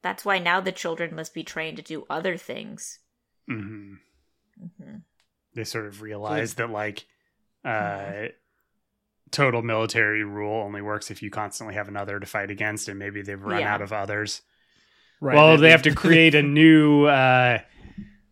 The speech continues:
Speaker 2: uh, a new other. Perhaps the Byakuya gang is a convenient
Speaker 1: <laughs>
Speaker 2: patsy to solidify their fucking military
Speaker 1: <laughs>
Speaker 2: rule.
Speaker 1: Mm-hmm.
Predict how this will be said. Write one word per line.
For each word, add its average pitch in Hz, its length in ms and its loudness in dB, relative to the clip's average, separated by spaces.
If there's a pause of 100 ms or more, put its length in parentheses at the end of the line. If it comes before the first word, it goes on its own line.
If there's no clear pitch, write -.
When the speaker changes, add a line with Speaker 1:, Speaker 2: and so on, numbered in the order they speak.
(140)
Speaker 2:
uh, 120 460 2
a 151 100 -2
new 151 300 4
other. 143 400 4
Perhaps 135 500 4
the 135 140 0
Byakuya 135 800 4
gang 123 420 2
is 113 120 -6
a 117 80 -2
convenient 123 920 -2
Speaker 1:
<laughs> - 0 -
Speaker 2:
patsy 110 640 4 (340)
to 135 100 -6
solidify 127 800 4
their 113 300 0
fucking 123 500 2
military 120 680 0
Speaker 1:
<laughs> - 0 -
Speaker 2:
rule. 110 560 -4 (220)
Speaker 1:
Mm-hmm. 180 360 -12